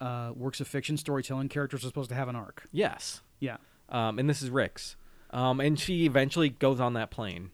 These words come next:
Speaker 2: you know,
Speaker 1: Yeah.
Speaker 2: to keep Laszlo going.
Speaker 1: And she, she knows it's, it's, it's not the man she loves, but, um, it's for a cause that is very important, and, and the, the fate of the world is
Speaker 2: Right.
Speaker 1: at stake.
Speaker 2: And it's like he just said, the, the,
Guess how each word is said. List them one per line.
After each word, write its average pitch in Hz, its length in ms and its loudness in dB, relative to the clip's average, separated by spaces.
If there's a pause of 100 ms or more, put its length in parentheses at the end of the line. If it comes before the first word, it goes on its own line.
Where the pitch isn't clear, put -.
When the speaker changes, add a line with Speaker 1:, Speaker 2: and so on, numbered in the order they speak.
Speaker 2:
you 101 100 -6
know, 98 240 -6
Speaker 1:
Yeah. 160 200 0 (300)
Speaker 2:
to - 80 -8
keep - 360 -4 (100)
Laszlo 135 420 0
going. 87 360 -12 (360)
Speaker 1:
And 151 120 0
she, 156 180 -2
she - 180 -2
knows 165 320 4
it's, 143 220 -2
it's, - 180 -8
it's - 140 -10
not 175 220 -2
the 170 40 2
man 156 240 2
she 143 200 -4
loves, 143 560 -4 (100)
but, 139 380 -2 (320)
um, 131 420 -2
it's 143 180 -4
for 139 260 -4
a 107 40 -6
cause 139 600 -2
that 131 140 -4
is 120 100 -6
very 139 240 0
important, 131 580 -6 (180)
and, 135 380 0 (180)
and 127 320 -6 (140)
the, 135 280 -4 (380)
the 147 100 -2
fate 233 280 4
of 175 100 0
the 160 80 4
world 147 460 4
is 156 60 -2
Speaker 2:
Right. 226 160 4
Speaker 1:
at - 100 -2
stake. - 500 -4
Speaker 2:
And 170 280 2
it's 156 180 0
like 175 160 2
he 185 80 2
just 165 260 2
said, 180 300 2 (600)
the, 147 160 8 (100)
the, 156 100 2